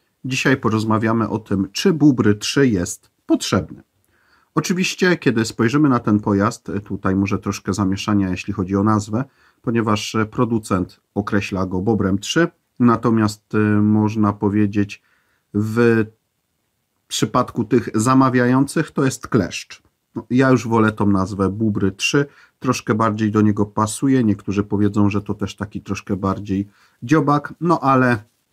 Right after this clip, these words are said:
nie czepiajmy się wyglądu, ponieważ w tego typu pojazdach najważniejsze jest coś innego. Oczywiście w tego typu pojazdach najważniejsze jest to, jakie ma możliwości. Czy,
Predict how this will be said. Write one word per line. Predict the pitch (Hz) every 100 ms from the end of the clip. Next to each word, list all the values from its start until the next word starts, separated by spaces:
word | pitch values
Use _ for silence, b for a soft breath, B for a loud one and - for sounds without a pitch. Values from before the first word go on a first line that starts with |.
| _
nie | 120 147
czepiajmy | 147 127 117 123 110 107
się | 110
wyglądu, | 98 92 95 85 -
ponieważ | - 98 98 -
w | -
tego | 160 143
typu | 131 113 107
pojazdach | 101 117 98 98 160 - b b b -
najważniejsze | 170 160 143 131 123 113 127
jest | 92 90 - -
coś | - 139 120
innego. | 127 120 117 78 - b b b
Oczywiście | 104 123 135 -
w | 117
tego | 165 147
typu | 143 - 110
pojazdach | 104 110 120 131 120
najważniejsze | 104 98 98 107 110 117 101
jest | 87 - -
to, | 110 160 - _ _ _ _ _ 123
jakie | 135 160
ma | 139
możliwości. | 127 123 113 107 101 - - 82 -
Czy, | - - 117 113 113